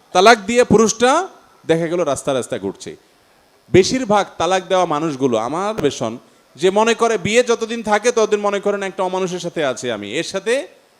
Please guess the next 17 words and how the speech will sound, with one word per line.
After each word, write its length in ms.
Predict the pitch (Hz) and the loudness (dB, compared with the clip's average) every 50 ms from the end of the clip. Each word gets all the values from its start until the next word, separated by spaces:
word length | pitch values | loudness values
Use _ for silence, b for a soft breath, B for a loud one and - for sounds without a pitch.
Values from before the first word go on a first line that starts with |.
| _ _ _ _ | _ _ _ _
পৃথক 300 | - 180 185 220 226 220 - | -8 -6 0 4 4 4 4
হয়ে 220 | 208 208 214 214 | 4 4 4 4
গেলে 180 | 202 214 208 202 | 4 2 0 0
এর 60 | 190 196 | 0 2
থেকে 220 | - 202 202 233 240 | 0 0 2 2 0
মনে 220 | 214 185 180 175 | 0 2 0 0
হয় 100 | 165 165 | 0 0
আমি 140 | 160 160 151 | -2 -4 -4
সুখ 160 | - 156 135 | -4 -6 -6
শান্তি 300 | - - 123 120 110 113 | -6 -6 -6 -6 -6 -6
পাই। 160 | 92 - 233 196 | -2 -2 -2 2
পর্যায়ে 400 | 220 202 175 151 170 180 175 170 | 2 0 2 2 2 4 4 6
অনেক 600 | 165 165 180 214 240 262 262 262 254 247 226 190 | 4 4 4 4 4 2 4 2 2 0 -2 -2
দিন 140 | 202 202 190 | -4 -4 -2
পরে 260 | 190 190 180 175 170 | 0 0 2 2 0
এসে 220 | 160 139 - 165 | 0 -2 -4 -6
মাসালাটা 520 | 151 147 143 131 - 156 160 151 156 156 | -4 -4 -4 -4 -2 -2 -4 -2 -4 -4